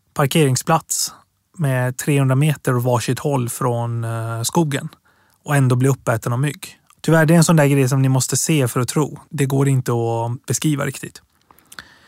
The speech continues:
Förra året köpte jag sex, sju olika myggmedel och rökelser och annat bara för att kunna sitta på en brygga. Jag hade byggt mig en liten, eh, altar med,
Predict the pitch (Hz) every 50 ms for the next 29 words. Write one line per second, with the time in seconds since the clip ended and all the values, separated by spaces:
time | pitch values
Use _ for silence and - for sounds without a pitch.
0 | _ _ _ _ - - 196 190 190 196 202 196 190 170 - 185 175 - - 151
1 | 147 139 139 135 _ - - - 185 - - - - - 170 165 156 165 165 160
2 | 147 135 135 127 - 139 131 123 123 123 123 _ _ _ _ _ _ _ _ _
3 | _ 151 156 165 151 139 135 135 131 123 120 120 120 127 139 160 170 151 147 139
4 | 156 160 135 - - - 123 120 - - 127 147 185 214 _ _ _ _ _ -
5 | _ _ - 143 143 143 139 127 117 117 127 - - 147 131 123 117 - 139 127
6 | - 127 120 - 143 131 - 123 - 131 123 120 139 143 135 123 123 139 131 -
7 | _ _ _ _ _ - _ - - - _ _ _ _ _ - 156 151 151 151
8 | 147 143 143 135 131 _ _ _ _ _ _ _ _ - 147 160 156 - _ 156
9 | 143 143 143 131 - 131 131 131 127 127 123 123 123 127 _ - 139 139 131 -
10 | - 165 165 156 143 131 127 123 120 120 117 117